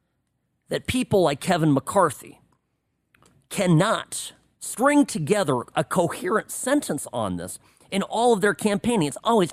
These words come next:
"Eh, eh, eh, the Democrats this and the Democrats that." It ought to be real simple. We are the movement of patriotism. We love this country with every fiber of our being. Our desire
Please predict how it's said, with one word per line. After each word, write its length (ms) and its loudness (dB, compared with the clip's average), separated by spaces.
"Eh, 100 -2
eh, 260 0
eh, 60 -2
the 160 -10
Democrats 560 -2
this 200 0
and 140 -2
the 60 -2
Democrats 480 -4
that." 260 -4
It 120 0
ought 140 4
to 80 6
be 140 2
real 280 6
simple. 520 -4
We 400 0
are 240 2
the 180 4
movement 840 4
of 180 -2
patriotism. 880 -2
We 220 4
love 560 0
this 220 -2
country 420 -2
with 260 -4
every 420 -4
fiber 640 0
of 100 0
our 120 4
being. 480 -6
Our 300 4
desire 800 0